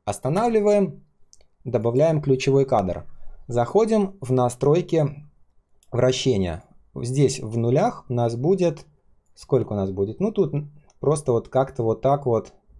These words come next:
на глаз мы это все посмотрим, чтобы вот оно легло на бок. Или даже можно вообще не ложить совсем, а как-то вот так оставить, да, чтоб оно наклонялось, но чтоб оно прям вообще не валилось. В данном случае, да, это будет перебор.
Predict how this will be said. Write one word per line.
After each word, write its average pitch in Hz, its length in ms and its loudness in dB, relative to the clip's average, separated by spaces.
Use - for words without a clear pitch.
на 120 160 -2
глаз 120 340 2
мы 98 100 0
это 98 160 -2
все 104 180 -2
посмотрим, 185 520 0
чтобы 156 320 0
вот 139 260 2
оно 127 260 0
легло 123 440 2
на 123 160 0
бок. 104 320 0
Или 233 180 2
даже 170 300 4
можно 151 300 2
вообще 147 360 2
не 127 120 2
ложить 151 380 0
совсем, 131 500 0
а 156 160 -4
как-то 196 320 -2
вот 180 200 0
так 139 200 2
оставить, 107 320 0
да, 185 120 2
чтоб 156 220 -2
оно 147 180 2
наклонялось, 180 640 2
но - 100 0
чтоб 156 240 0
оно 139 140 2
прям 151 260 2
вообще 123 440 2
не 135 140 2
валилось. 113 520 0
В - 40 -8
данном 143 260 4
случае, 120 360 -2
да, 104 120 2
это 101 160 -2
будет 113 300 -4
перебор. 151 520 0